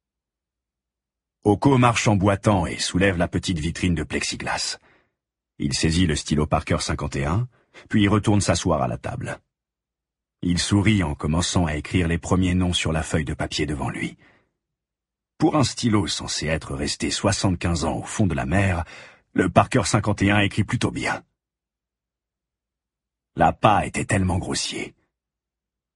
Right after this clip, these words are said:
Cette petite maligne d'Andy ne tardera pas à découvrir la supercherie. Peu importe. Il continue de dresser sa liste. Mary Swan,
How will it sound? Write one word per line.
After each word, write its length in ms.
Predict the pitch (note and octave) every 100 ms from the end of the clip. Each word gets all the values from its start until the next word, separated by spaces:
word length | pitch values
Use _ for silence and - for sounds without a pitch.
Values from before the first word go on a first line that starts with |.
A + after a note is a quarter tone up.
| _
Cette 240 | - D2+ -
petite 320 | G#2 B2+ -
maligne 340 | G2 F#2+ G2
d'Andy 480 | E2 F2 E2 E2+ F#2
ne 100 | F2
tardera 440 | E2+ G#2 G2 F#2 F2+
pas 260 | G2+ F2
à 40 | C#3
découvrir 440 | C#2+ - D#2 D#2+
la 80 | D#2
supercherie. 720 | - - D2+ D2 C2+ C2 - - - _ _ _ _ _ _ _ _ _ _ _ _
Peu 180 | - -
importe. 600 | - - - - - - - - _ _ _ _ _ _ _ _ _ _ _ _ _ _ _ _ _ _ -
Il 180 | A#2
continue 440 | G2+ C3 - A2+ A2
de 80 | G#2+
dresser 320 | G2+ F#2+ F2+
sa 160 | -
liste. 440 | - - - - - _ _ _ _ _ _ _ _ _ _ -
Mary 360 | C#2+ E2 - -
Swan, 720 | - - - F#2+ F2 D#2+